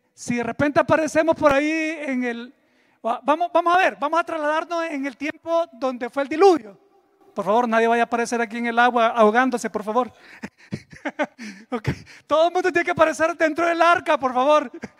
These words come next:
Uno, dos, tres. ¡Oh! ¡Ah! Me estoy ahogando. <laughs> No, no, no. Todos aparecemos en el arca. Ay, solo entraron ocho, ¿verdad? ¿Quiénes entraron? La suegra entró, aunque no lo crean. Entró la suegra al arca.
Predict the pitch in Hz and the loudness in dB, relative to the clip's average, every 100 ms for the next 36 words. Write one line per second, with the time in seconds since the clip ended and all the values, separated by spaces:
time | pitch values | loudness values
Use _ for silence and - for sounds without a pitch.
0 | - - _ _ - 302 359 359 - _ | -20 -20 _ _ -2 4 4 4 -2 _
1 | - 285 330 - _ _ _ _ - 339 | 2 4 4 2 _ _ _ _ 0 0
2 | - - _ _ _ _ _ - - 320 | 0 -14 _ _ _ _ _ -20 -2 0
3 | 294 277 262 240 247 247 247 220 247 240 | 2 0 -2 -4 -6 -8 -10 -10 -6 -4
4 | 262 233 202 - - _ - 247 190 - | -6 -8 -16 -20 -20 _ -20 -14 -14 -14
5 | 208 - 240 269 277 254 - - 302 - | -20 -2 0 2 0 0 -4 -14 -14 -14
6 | - _ 247 285 285 269 269 285 277 285 | -20 _ 6 6 6 2 0 -2 -2 -2
7 | 285 262 247 247 240 - - 220 233 233 | -4 -4 -6 -6 -8 -10 -16 -14 -10 -10
8 | 233 240 254 247 196 190 196 214 240 240 | -8 -8 -8 -4 -4 -4 -6 -8 -8 -6
9 | 247 240 254 285 254 _ _ _ _ _ | -4 -2 -2 -4 -10 _ _ _ _ _
10 | - 185 - 233 269 285 294 - 202 214 | -10 -8 -4 0 2 0 -2 -8 -10 -4
11 | 254 233 190 190 220 240 254 220 170 - | -2 -2 -2 -4 -4 -6 -8 -10 -14 -20
12 | _ _ _ 202 196 233 240 226 247 285 | _ _ _ -8 -4 -2 0 0 -2 -2
13 | - 240 254 254 208 | -2 2 4 2 -2